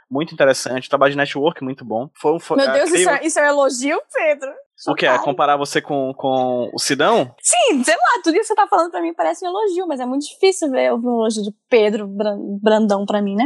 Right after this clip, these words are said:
Speaker 2: Mas tudo bem.
Speaker 1: Não, eu não tô fazendo <laughs> elogio, eu tô simplesmente dando
Speaker 2: <laughs>
Speaker 1: fatos. Se os fatos são positivos, aí é problema dos fatos, não meu.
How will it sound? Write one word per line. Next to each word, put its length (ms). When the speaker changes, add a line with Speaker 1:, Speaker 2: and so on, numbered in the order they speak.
Speaker 2:
Mas 120
tudo 160
bem. 200
Speaker 1:
Não, 280
eu 40
não 120
tô 100
fazendo 320
<laughs> 80
elogio, 400
eu 80
tô 100
simplesmente 520
dando 340
Speaker 2:
<laughs> 0
Speaker 1:
fatos. 560
Se 140
os 100
fatos 260
são 120
positivos, 500
aí 80
é 40
problema 300
dos 160
fatos, 300
não 140
meu. 200